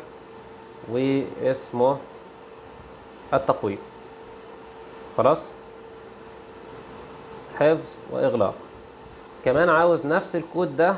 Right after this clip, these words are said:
بس هعكسه هناك في form سيرش. عند الضغط على استدعاء تقويم شهر يونيو، عند النقر اضغط على الثلاث نقاط، منشئ الماكرو، موافق. نفس الفورم بالظبط، بس انا هنا هعمل اوبن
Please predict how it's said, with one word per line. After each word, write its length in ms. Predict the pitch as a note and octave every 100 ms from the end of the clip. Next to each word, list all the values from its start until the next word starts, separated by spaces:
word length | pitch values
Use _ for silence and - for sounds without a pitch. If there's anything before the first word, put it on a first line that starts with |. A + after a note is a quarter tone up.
| C#3
بس 180 | B2 C#3
هعكسه 560 | A#2 A#2 E3 G3 G3+ -
هناك 200 | B2+ D#3
في 180 | - A#2+
form 300 | C#3+ D3 C3+
سيرش. 300 | - D#3 - - - - - - - - -
عند 340 | A#2+ C3 C#3+ C#3+
الضغط 640 | C#3+ A#2+ A2 C#3 D3+ C3
على 380 | A#2+ C3 C3+ B2+
استدعاء 420 | B2 G2 B2 C3+
تقويم 320 | C#3 - C#3
شهر 300 | - C#3 C3
يونيو، 480 | B2 C#3 D3+ E3+ F3 - -
عند 200 | C#3+ C#3+
النقر 580 | B2 C3 E3 E3 F#3 F3+ - -
اضغط 380 | C#3 C3+ C#3+ D3 - - A2
على 80 | -
الثلاث 280 | C3+ C3+
نقاط، 520 | A#2+ A2 C3 C#3 C#3 A#2+
منشئ 440 | B2+ C#3+ C3+ B2
الماكرو، 580 | A#2 B2+ C3 C3 C3 C3
موافق. 520 | A2+ A#2 C3 C3 C3 - - - - - - - C#3
نفس 360 | F3 F#3 -
الفورم 420 | C#3+ - D#3+ D#3
بالظبط، 460 | C3 A#2+ B2+ D3+ C#3
بس 220 | B2 -
انا 140 | C3+ C3
هنا 320 | C#3+ C#3+ C3+
هعمل 460 | C#3 B2+ B2 A#2+ A#2+
اوبن 580 | C#3+ D3+ C#3 B2+ A#2+ A2+